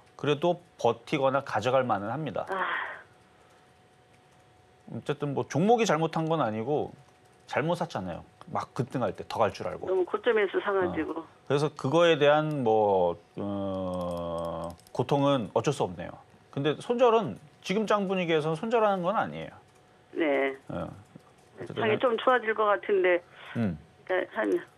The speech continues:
Speaker 2: 육만 이삼천 원 오면은 매도하는 게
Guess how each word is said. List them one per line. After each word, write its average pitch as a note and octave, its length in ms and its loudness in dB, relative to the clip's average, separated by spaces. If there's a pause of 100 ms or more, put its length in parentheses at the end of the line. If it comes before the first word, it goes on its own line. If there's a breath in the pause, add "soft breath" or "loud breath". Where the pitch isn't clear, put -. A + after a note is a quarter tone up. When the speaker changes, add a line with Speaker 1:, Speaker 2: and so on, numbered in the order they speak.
(280)
Speaker 2:
육만 G#3+ 840 4 (140)
이삼천 A#3 500 2
원 F#3 140 4
오면은 F#3 560 4 (540)
매도하는 G#3 580 4
게 E3 300 4